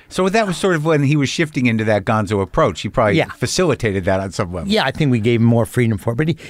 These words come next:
Speaker 2: he had started by accident. You know,
Speaker 1: Yeah.
Speaker 2: he only came to label it gonzo when he started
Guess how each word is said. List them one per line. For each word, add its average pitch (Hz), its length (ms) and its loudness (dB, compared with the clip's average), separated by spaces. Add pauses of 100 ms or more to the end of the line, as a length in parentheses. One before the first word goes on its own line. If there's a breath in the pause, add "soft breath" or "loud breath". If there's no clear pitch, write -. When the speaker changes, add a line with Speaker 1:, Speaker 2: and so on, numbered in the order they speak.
Speaker 2:
he 180 120 0
had 147 120 0
started 170 560 0
by 123 140 2
accident. 113 480 -2
You 113 100 -2
know, 123 100 4
Speaker 1:
Yeah. 123 100 0 (180 loud breath)
Speaker 2:
he 165 140 0
only 156 180 2
came 147 300 0
to 131 60 2
label 113 280 4
it 107 100 -2 (160)
gonzo 113 340 0
when 104 140 0
he 107 100 0
started 104 400 -6